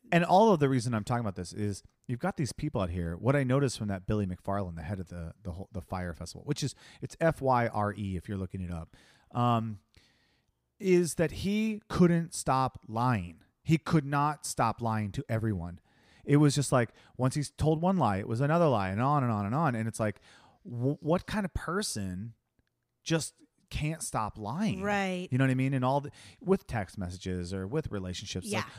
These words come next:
Speaker 1: what kind of person just doubles down, uh, over and over and over again? He's in prison right now and still is lying.
Speaker 2: And he's still, yeah, I, I saw that even afterwards,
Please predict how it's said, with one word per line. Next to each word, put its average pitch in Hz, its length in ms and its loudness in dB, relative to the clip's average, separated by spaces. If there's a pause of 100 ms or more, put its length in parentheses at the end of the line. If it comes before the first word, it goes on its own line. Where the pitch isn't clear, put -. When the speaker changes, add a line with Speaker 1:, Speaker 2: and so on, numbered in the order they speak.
Speaker 1:
what 175 160 -2
kind 190 160 -2
of 170 80 -6
person 151 360 -4
just 98 240 -10
doubles 113 340 -4
down, 107 360 -2 (340)
uh, 147 140 6 (200)
over 180 420 8
and 160 200 -2
over 143 240 4
and 139 80 2
over 131 140 2
again? 113 220 -2
He's 226 280 -2
in 214 80 -4
prison 214 440 -2 (100)
right 110 200 -4
now 90 320 -8
and 156 140 -2
still 190 360 0
is 120 140 -2
lying. 123 240 0
Speaker 2:
And 262 80 0
he's 294 140 2
still, 330 100 0
yeah, 277 380 4
I, 254 60 6
I - 20 8
saw 269 140 0
that 254 120 2
even 247 220 -2
afterwards, 247 440 0